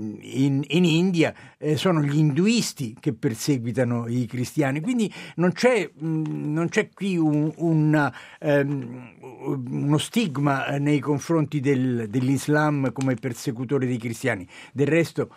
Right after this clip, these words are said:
mm, si è visto che il settantacinque per cento delle vittime, eh, delle persecuzioni religiose sono cristiani, quindi questo è un dato di fatto inoppugnabile,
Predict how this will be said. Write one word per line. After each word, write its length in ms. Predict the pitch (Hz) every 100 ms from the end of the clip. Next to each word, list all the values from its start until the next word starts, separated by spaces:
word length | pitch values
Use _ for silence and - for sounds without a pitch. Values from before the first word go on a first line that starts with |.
| 113
mm, 220 | - 107
si 200 | - 175
è 80 | 160
visto 460 | 202 151 - 139
che 260 | 110 143 -
il 200 | 143 143
settantacinque 840 | - 151 180 156 170 - 214 170
per 160 | 135 120
cento 640 | - 143 120 - 101 110
delle 380 | 123 117 147 135
vittime, 640 | 139 180 - - 110 107 95 - -
eh, 240 | - 131 123
delle 200 | 131 127
persecuzioni 560 | 123 - 139 147 185
religiose 460 | 156 151 190 147 202
sono 340 | 165 147 117
cristiani, 600 | 101 120 - 151 98 90 107
quindi 280 | 143 117
questo 280 | 110 139 -
è 40 | 135
un 120 | 123
dato 260 | 139 123
di 120 | 127 120
fatto 480 | 156 147 - 143 120
inoppugnabile, 960 | 120 123 - 220 110 151 226 135 113